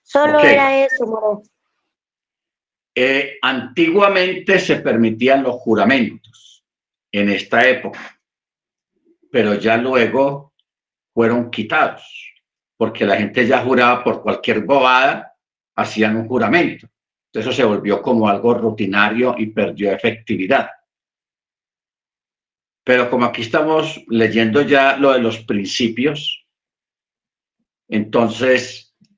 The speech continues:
Speaker 2: eh, lo que ocurre también es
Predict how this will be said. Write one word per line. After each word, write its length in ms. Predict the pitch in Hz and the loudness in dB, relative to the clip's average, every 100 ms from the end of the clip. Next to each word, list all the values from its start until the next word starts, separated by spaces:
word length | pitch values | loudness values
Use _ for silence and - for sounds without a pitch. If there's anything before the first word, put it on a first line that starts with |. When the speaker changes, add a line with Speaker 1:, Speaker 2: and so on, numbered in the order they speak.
| _ _ _ _ - | _ _ _ _ -4
Speaker 2:
eh, 960 | 107 107 107 107 104 104 101 - _ _ _ _ - | 2 4 4 2 2 2 0 -4 _ _ _ _ -2
lo 180 | 113 | -2
que 80 | - | 0
ocurre 380 | 107 117 110 135 | -2 -2 0 -2
también 500 | 123 104 107 110 113 | -2 -4 0 2 2
es 500 | 117 143 147 - _ | 2 0 -4 -14 _